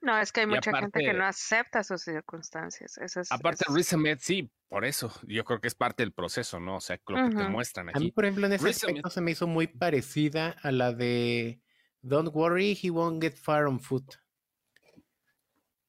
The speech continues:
Speaker 3: Una de,
Speaker 2: Mm.
Speaker 3: eh,
Speaker 1: Es de ya,
Speaker 3: Joaquin
Speaker 1: eh,
Speaker 3: Phoenix,
Speaker 1: Joaquin Phoenix.
Speaker 2: Ujú.
Speaker 3: en donde es
Speaker 2: Sí, sí,
Speaker 3: igual
Speaker 2: sí.
Speaker 3: un caricaturista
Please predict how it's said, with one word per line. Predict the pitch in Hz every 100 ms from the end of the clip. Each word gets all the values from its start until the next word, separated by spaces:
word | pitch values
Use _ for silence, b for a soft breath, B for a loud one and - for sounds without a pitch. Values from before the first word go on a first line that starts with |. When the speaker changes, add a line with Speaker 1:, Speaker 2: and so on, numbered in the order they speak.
| _ 151
Speaker 3:
Una | 147 156 151
de, | 147 147 147 151 156 147
Speaker 2:
Mm. | 117 117 107 - _ -
Speaker 3:
eh, | - 127 120 117 120
Speaker 1:
Es | 113
de | 202 190 165 139 95 65 -
ya, | 214 220 208
Speaker 3:
Joaquin | 185
Speaker 1:
eh, |
Speaker 3:
Phoenix, | 165 196
Speaker 1:
Joaquin | 226 220 226
Phoenix. | 214 220 202 - - _ _ _ -
Speaker 2:
Ujú. | 139 175 165 -
Speaker 3:
en | 139
donde | 139 139
es | 139
Speaker 2:
Sí, |
sí, |
Speaker 3:
igual | 160 214
Speaker 2:
sí. | 180
Speaker 3:
un | 175
caricaturista | 175 170 160 147 147 139 190 233